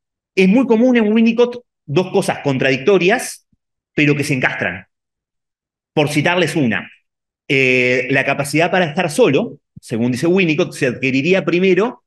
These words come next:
por el estar solo en presencia de otro. O sea, experimentar el estado de la soledad teniendo otro al lado. Acá tendríamos dos elementos contradictorios,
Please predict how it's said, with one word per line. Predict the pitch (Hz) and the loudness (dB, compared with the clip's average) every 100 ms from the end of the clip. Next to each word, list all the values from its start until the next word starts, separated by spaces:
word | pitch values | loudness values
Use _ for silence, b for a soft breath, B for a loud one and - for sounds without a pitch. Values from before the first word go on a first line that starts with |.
| _ | _
por | - 139 160 - - _ _ _ _ | -2 0 0 -6 -18 _ _ _ _
el | 151 143 | -2 -2
estar | 139 180 170 | 0 -2 -2
solo | - 196 180 226 - _ _ _ | 2 4 4 2 -4 _ _ _
en | 139 127 | -4 -2
presencia | 135 123 139 139 143 | -4 -2 -4 -2 -2
de | |
otro. | 104 92 - _ _ _ _ | -4 -6 -18 _ _ _ _
O | 101 | -10
sea, | - 123 - | -8 -8 -8
experimentar | 143 - 170 143 139 131 262 254 | -12 -2 0 2 0 0 -2 0
el | 127 | -2
estado | 113 165 156 120 | -2 -2 2 2
de | |
la | 107 | 0
soledad | - 120 127 143 220 - _ _ _ _ _ _ _ _ _ _ _ _ _ | -2 0 0 0 -2 -8 _ _ _ _ _ _ _ _ _ _ _ _ _
teniendo | - 170 185 | -2 0 2
otro | 175 139 | 0 0
al | |
lado. | 110 98 - _ _ _ _ _ _ _ _ _ _ _ _ _ _ _ _ _ | -2 -4 -8 _ _ _ _ _ _ _ _ _ _ _ _ _ _ _ _ _
Acá | 170 156 170 | -4 -2 0
tendríamos | 185 196 202 240 185 | 2 2 2 0 -2
dos | 143 180 | -2 0
elementos | 185 160 165 175 | 0 0 0 0
contradictorios, | 135 135 123 208 117 - | 0 0 2 0 0 -8